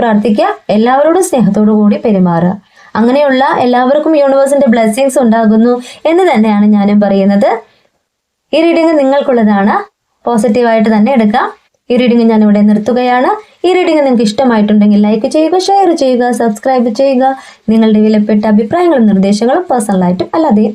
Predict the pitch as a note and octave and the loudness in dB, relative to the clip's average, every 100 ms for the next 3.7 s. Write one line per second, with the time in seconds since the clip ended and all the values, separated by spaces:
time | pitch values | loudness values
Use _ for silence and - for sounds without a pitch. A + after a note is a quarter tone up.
0 | A#3 G3 F#3 G3 G#3 _ _ _ _ _ | -2 -2 -2 -6 -8 _ _ _ _ _
1 | G#3+ G#3 B3 B3 B3+ A#3 B3+ C#4+ A4 G#4 | -2 0 0 0 0 0 0 0 0 0
2 | A#3+ G#3+ G#3 C4+ F4+ F#4+ - G4 G3 G#3 | 2 2 0 -2 -4 -4 -4 -2 0 2
3 | G3+ F#3+ F#3 G#3 G#3 G3 | 0 0 0 0 0 -2